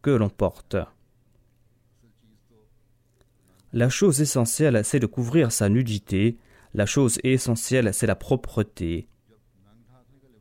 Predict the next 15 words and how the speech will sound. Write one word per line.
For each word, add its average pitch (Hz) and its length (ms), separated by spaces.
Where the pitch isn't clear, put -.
Quand 175 260
on 151 100
a 185 100
de 139 140
quoi 156 300
couvrir 143 480
sa 113 160
nudité, 117 720
mais 131 220
que 151 140
l'on 127 200
évite 165 360
de 117 80
rencontrer 131 640
autrui 143 640